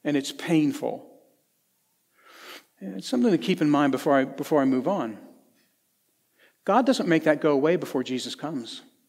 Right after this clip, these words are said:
God doesn't make that go away before Jesus comes. Uh, the one who is holding God's own Son, conceived by the Holy Spirit, is attached to strings and is a big puppet master in Rome who's running those strings,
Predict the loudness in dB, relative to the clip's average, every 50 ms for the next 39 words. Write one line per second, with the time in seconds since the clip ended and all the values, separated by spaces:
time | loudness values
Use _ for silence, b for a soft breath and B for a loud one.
0 | _ _ _ _ _ _ _ _ _ _ _ _ _ _ _ _ _ _ _ _
1 | _ _ _ _ _ _ _ _ _ _ _ _ _ _ _ _ _ _ _ _
2 | _ _ _ _ _ 6 6 8 8 8 8 6 8 6 6 6 8 6 6 6
3 | 8 6 6 8 8 8 6 6 6 4 2 2 2 2 2 0 0 0 -2 -6
4 | -2 -2 0 0 0 0 -2 -4 -4 -6 -10 -14 -16 _ _ _ _ _ _ _
5 | B B B B B 6 6 8 10 10 10 10 10 10 10 10 8 8 8 8
6 | 6 8 8 8 10 10 8 6 4 6 6 8 8 8 8 6 6 4 4 6
7 | 6 4 2 4 4 4 6 6 4 4 2 2 0 2 4 6 6 8 8 8
8 | 8 8 6 6 6 6 8 8 6 4 2 2 2 4 6 8 6 6 B B
9 | B 6 8 8 8 4 4 6 6 6 6 4 0 -2 0 0 0 0 0 0
10 | 4 4 6 6 6 6 6 4 4 2 2 B B B B 2 2 4 4 4
11 | 4 6 6 6 6 4 -4 0 2 4 4 4 2 2 4 4 4 4 2 2
12 | 2 0 0 0 B B B 2 4 4 6 6 6 8 8 8 6 6 4 2
13 | B B 0 0 0 2 0 4 4 4 6 6 4 4 6 6 4 4 2 0
14 | -4 -4 -4 -4 0 2 4 4 6 6 6 4 4 2 2 -2 -6